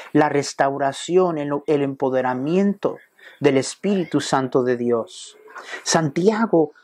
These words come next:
nos habló de esto en Santiago capítulo cinco,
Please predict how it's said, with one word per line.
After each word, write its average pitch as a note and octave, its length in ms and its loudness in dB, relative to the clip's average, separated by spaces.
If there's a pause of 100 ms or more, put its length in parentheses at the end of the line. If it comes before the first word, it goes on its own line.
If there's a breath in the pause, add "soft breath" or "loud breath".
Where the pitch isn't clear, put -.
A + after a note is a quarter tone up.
(120)
nos D3+ 240 -2
habló D3 360 0
de D#3 240 0
esto - 220 -8
en B2+ 100 -4
Santiago C3+ 640 -2
capítulo C#3+ 540 -4
cinco, F3+ 600 0